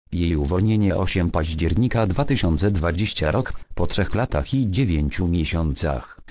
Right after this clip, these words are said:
wywołało liczne komentarze opinii publicznej, ponieważ rząd malijski zwolnił w tym samym czasie około dwieście dżihadystów.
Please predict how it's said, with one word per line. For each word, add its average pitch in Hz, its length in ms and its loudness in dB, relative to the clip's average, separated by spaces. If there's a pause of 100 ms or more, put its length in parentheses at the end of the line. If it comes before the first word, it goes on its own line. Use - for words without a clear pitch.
wywołało 92 580 2
liczne 80 420 2
komentarze 85 640 2
opinii 85 560 0
publicznej, 90 640 -2 (280)
ponieważ 90 460 0
rząd 87 420 0
malijski 110 560 0
zwolnił 82 640 2
w - 100 -6
tym 98 220 4
samym 92 420 2
czasie 95 340 0
około 85 420 2
dwieście 80 440 0
dżihadystów. 76 960 -2